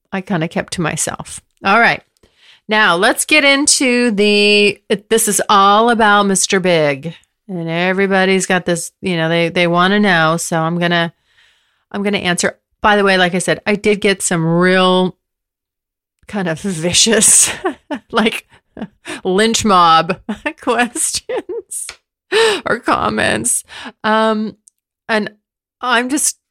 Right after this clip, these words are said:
I'm just not even gonna address those. Uh, I will d-, I think that perhaps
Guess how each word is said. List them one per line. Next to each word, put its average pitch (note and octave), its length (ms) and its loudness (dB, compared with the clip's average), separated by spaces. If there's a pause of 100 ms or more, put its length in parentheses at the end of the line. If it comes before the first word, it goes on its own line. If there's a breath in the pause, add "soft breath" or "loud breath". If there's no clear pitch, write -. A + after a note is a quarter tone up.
(140)
I'm A#3+ 220 2
just A3+ 180 -2
not G3 180 2
even E3+ 200 -2
gonna D#3+ 140 -2
address - 440 -6
those. - 420 -6
Uh, E3 600 0 (400)
I G3 240 2
will G3+ 160 0
d-, - 200 -6
I G#3 140 2
think A#3+ 380 0
that E3+ 400 2 (920)
perhaps F3 480 -8